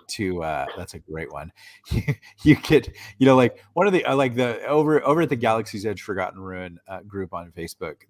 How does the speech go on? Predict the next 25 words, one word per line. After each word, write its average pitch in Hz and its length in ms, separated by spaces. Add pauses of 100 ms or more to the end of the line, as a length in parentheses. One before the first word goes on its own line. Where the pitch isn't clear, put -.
(260)
they, 104 220
they, 98 240
there's 110 280
a, 107 220
there's 104 200
a 98 60
line 101 580 (460)
in 113 220
Forgotten 95 400
Ruin 107 360
where 95 120
this, 95 240
uh, - 80 (140)
saw 110 340
gunner, 92 400 (420)
um, 98 380
their 113 160
position 110 420
is 95 100
getting 98 220
pushed - 520 (480)
by 92 300
a 87 100
hill 165 220
giant. 95 380